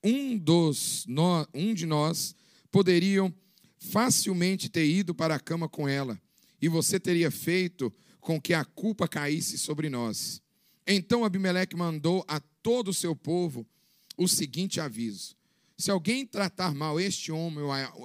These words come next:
a sua mulher, será morto." Naquele ano, Isaac fez plantações ali e colheu cem vezes mais do que semeou, pois o Senhor Deus o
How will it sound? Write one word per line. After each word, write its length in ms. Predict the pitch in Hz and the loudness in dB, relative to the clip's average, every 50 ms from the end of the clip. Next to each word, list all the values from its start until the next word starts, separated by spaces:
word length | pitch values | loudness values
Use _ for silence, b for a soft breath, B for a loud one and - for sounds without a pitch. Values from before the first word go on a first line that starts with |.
| 131 | -10
a 100 | - 123 | -6 -6
sua 320 | - - - - 208 214 196 | -4 -4 -6 -4 -4 -4 -4
mulher, 320 | 160 143 127 147 151 147 | -4 -2 -2 -2 -2 -2
será 300 | - - 139 143 160 156 | -4 -4 -4 -4 -4 -4
morto." 420 | 127 117 107 92 - _ - - b b b b b b b b b | -4 -6 -6 -8 -10 _ -20 -20 b b b b b b b b b
Naquele 520 | 143 151 143 - - 190 214 220 202 175 | -4 -4 -4 -2 -2 -2 0 0 0 0
ano, 200 | 165 170 165 160 | 0 0 -2 -2
Isaac 380 | 156 135 - 156 156 156 - - | -4 -4 -4 -4 -4 -6 -8 -6
fez 240 | - 160 160 - - | -4 -4 -4 -4 -4
plantações 720 | - 180 196 180 - 160 160 - - - 156 165 170 156 | -6 -6 -6 -6 -6 -6 -4 -4 -4 -4 -4 -6 -4 -2
ali 380 | 165 170 143 135 135 127 113 b b b b b b b b - | -2 -2 -2 -2 -2 -4 -4 b b b b b b b b -6
e 100 | 165 180 | -6 -4
colheu 340 | - - 160 156 165 165 | -2 -2 0 0 0 0
cem 460 | 147 - - - - 190 208 226 226 202 | 0 -2 -2 -2 0 0 0 0 -2 -2
vezes 460 | 143 117 147 170 175 160 160 127 113 | -2 -2 -2 -2 -2 -2 -6 -8 -8
mais 280 | 120 135 143 147 147 | -6 -6 -4 -4 -4
do 120 | 135 143 147 | -6 -8 -10
que 120 | - 147 139 | -8 -6 -4
semeou, 520 | - - 147 151 151 151 131 120 120 104 - b b b b b b _ | -4 -4 -4 -6 -4 -4 -2 -2 -2 -2 -4 b b b b b b _
pois 240 | - 135 127 107 123 | -4 -4 -2 -2 -2
o 80 | 143 | -4
Senhor 380 | - - - 156 147 143 120 113 | -4 -2 -4 -4 -2 -2 -4 -2
Deus 360 | 110 123 151 165 160 120 117 | -2 -2 -2 -2 -2 0 0
o 240 | 165 214 254 254 - | 2 2 2 0 -4